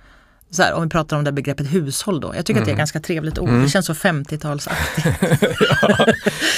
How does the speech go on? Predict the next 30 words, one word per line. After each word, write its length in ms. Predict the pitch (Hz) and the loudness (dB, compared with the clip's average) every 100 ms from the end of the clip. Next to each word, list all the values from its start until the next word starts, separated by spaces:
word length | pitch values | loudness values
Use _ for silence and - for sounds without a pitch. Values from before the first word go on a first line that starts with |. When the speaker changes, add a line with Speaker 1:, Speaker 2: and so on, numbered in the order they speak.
| - - - - | -2 -4 -8 -4
Speaker 2:
Sm-, 720 | - 220 185 190 175 170 156 | -2 -2 0 0 0 0 -2
kaffekopparna 640 | 131 156 135 151 139 131 123 | 2 2 2 0 2 4 4
var 80 | |
små 260 | 117 131 120 | 4 2 2
på 60 | - | 2
den 120 | 135 | 0
tiden. 260 | 139 - 143 | -2 0 6
Speaker 1:
Ja. 180 | 233 226 - 151 123 - | 6 6 4 4 2 0
Ja, 160 | - 214 | 0 2
men 140 | 196 | 4
man 100 | 190 | 2
sitter 180 | 180 160 151 | 0 -2 -2
där 40 | |
i 40 | 143 | -4
sitt 160 | 139 | -4
förkläde 560 | - 151 151 - 156 - | -4 -4 -4 -6 -4 0
och 60 | 120 | 2
Speaker 2:
Mm. 160 | 110 | 2
Speaker 1:
bara, 160 | 107 - - _ _ _ _ - | 2 -2 -12 _ _ _ _ -6
Speaker 2:
Mm. 180 | 98 101 | -4 -2
Speaker 1:
eh, 160 | - | -6
så. 180 | - - - | -6 -8 -4
Men, 300 | 190 196 190 | 0 2 4
eh, 340 | 175 165 147 - _ _ _ _ _ _ _ _ - - | 4 2 0 -8 _ _ _ _ _ _ _ _ -12 0
nej, 340 | 180 202 220 | 4 6 4
så 140 | 202 208 | 2 0
att 60 | |
det 80 | 220 | 2
var 260 | 196 180 165 | 2 2 2
ju, 440 | 160 165 160 | 2 0 0